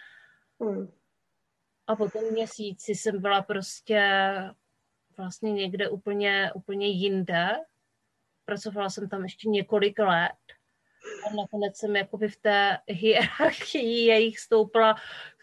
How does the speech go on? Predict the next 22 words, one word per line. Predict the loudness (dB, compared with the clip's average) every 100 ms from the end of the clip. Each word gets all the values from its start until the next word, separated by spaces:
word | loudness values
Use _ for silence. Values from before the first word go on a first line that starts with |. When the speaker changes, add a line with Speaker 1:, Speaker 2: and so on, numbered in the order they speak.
| -20 _ -4
Speaker 2:
až | -4 -2
jakoby | -6 0 0
nejvýš, | 4 4 4 0 -6
kam | -2 0
jsem | 0 -2 -4
v | -6
podstatě | -8 -6 -6 -2 0
mohla, | 0 0 4 4 4
jako | 2 -2 -6 -6 -8 -12 -20 _ _ _ _ _ -10
nemohla | -4 -2 -2 -4
jsem | -4 -4 -2
být | -2 -2 -4
majitelem | -4 -4 -4 0 0 0
továrny, | -2 0 2 0 -2 -6 -6
to | -6
ne, | -4 -2 -4 -4
ale, | -6 -2 -2 -2 -10 -18 -18 -20 -4
ale | 2 4
prostě | 2 -6 -4 2 2 2 -6 _ _ -16
jsem | -6 -6
to | -6
takhle | -12 -12 -4 -2